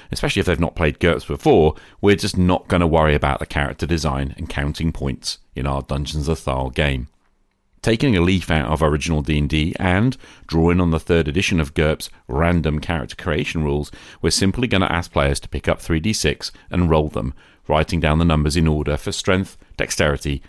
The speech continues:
intelligence, and health. We're also importing a useful rule from fourth edition gerps, creating what I suppose is a hack of the older gerps engine. The old Dungeons and Dragons game that inspired the Dungeon Crawl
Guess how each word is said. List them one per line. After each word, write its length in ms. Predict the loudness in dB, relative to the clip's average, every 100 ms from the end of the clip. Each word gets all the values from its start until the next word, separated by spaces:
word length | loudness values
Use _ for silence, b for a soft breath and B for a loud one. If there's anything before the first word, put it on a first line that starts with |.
| b
intelligence, 720 | -4 0 0 0 -4 -10 -12
and 140 | -12 -12
health. 460 | -4 -2 -2 -8 -20 -20 _ _ _ _ _ _ _ _ -2
We're 180 | 2
also 240 | 4 2 0
importing 580 | 0 0 -2 -2 -4 -4 B B
a 60 | -2
useful 560 | 0 0 -2 0 0
rule 380 | 2 4 4 0
from 320 | 0 2 2
fourth 320 | 0 -4 -4
edition 320 | -6 -6 -4 0
gerps, 340 | 0 0 -6 -16 B
creating 380 | -2 0 2 0
what 120 | 2
I 80 | 0
suppose 840 | 0 -4 -4 -2 0 0 0 -6 -6 B B
is 120 | -2
a 80 | -2
hack 420 | -2 -2 -4 -2
of 180 | -4 -2
the 140 | -4
older 360 | -2 -4 -2 -2
gerps 460 | -2 -2 -4 -6 -2
engine. 480 | 2 2 0 -2 -6 b b b b b _
The 120 | 2
old 260 | 4 4 2
Dungeons 380 | 2 4 2 0
and 120 | 0
Dragons 360 | 0 0 0 -2
game 300 | -4 -6 -4
that 140 | -4
inspired 600 | -2 -4 0 2 2 0
the 80 | -4
Dungeon 420 | -2 0 0 -2
Crawl 320 | -2 -4 -4